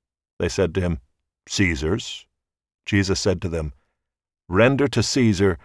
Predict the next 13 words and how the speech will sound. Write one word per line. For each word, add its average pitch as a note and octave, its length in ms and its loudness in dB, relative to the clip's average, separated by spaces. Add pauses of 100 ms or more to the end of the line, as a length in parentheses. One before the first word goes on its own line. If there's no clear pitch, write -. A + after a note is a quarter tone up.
(140)
the G2+ 140 2
things F#2 460 2
that F2+ 160 2
are F2 120 4
Caesar's, E2+ 640 -4 (280)
and - 140 -4
to G#2 80 0
God F#2+ 500 4
the F#2 140 -2
things F#2 400 0
that F2+ 160 -2
are E2+ 120 -2
God's." D#2+ 640 -4